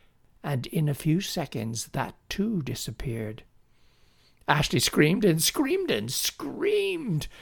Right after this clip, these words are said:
Christian cried and cried and cried. Lindsay put her hands over her ears.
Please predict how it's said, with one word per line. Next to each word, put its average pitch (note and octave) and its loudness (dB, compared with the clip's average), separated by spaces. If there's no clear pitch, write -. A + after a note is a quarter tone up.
Christian - 0
cried F#3+ -4
and D3 0
cried - -2
and E3 0
cried. F#3 -2
Lindsay C#3 2
put - 0
her B2 2
hands C3+ 0
over A#2+ 2
her B2+ 0
ears. C3 2